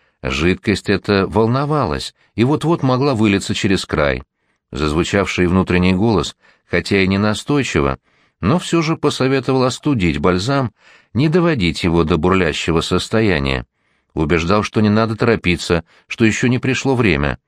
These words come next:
«Легко сказать: не торопись», старался по-земному рассуждать небесный Коля. Подходя к месту дислокации своего полка, Николай постарался придать своему внешнему виду привычную собранность. Получалось это плохо,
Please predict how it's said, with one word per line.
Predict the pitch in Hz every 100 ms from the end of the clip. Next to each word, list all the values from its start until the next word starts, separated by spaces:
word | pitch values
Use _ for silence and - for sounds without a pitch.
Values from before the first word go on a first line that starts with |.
| _ _ _ _
«Легко | 71 76 - 151
сказать: | - 165 147 107
не | 123
торопись», | 120 131 123 87 64 - _ _ _
старался | - 90 85 - 87
по-земному | 90 80 87 92 87
рассуждать | 85 80 90 78 92 92
небесный | 90 82 82 76 90 87
Коля. | 104 80 69 60 _ _ _ _ _ _ _ _ _ -
Подходя | 85 - 120 165
к | 143
месту | 147 -
дислокации | 117 107 117 110 120 110 117 104
своего | 110 107 110
полка, | 107 117 143 135 - _ _
Николай | 73 76 90 101
постарался | 92 - - 98 -
придать | 85 92 90 95
своему | - 95 92 87
внешнему | 92 85 90 87 87
виду | 104 113 117 _ _ _
привычную | 85 85 90 - 104
собранность. | 113 156 104 80 71 69 - _ _ _ _ _ _ _ _ _ _
Получалось | 135 156 226 214 196
это | 180 110
плохо, | 107 101 85 87 76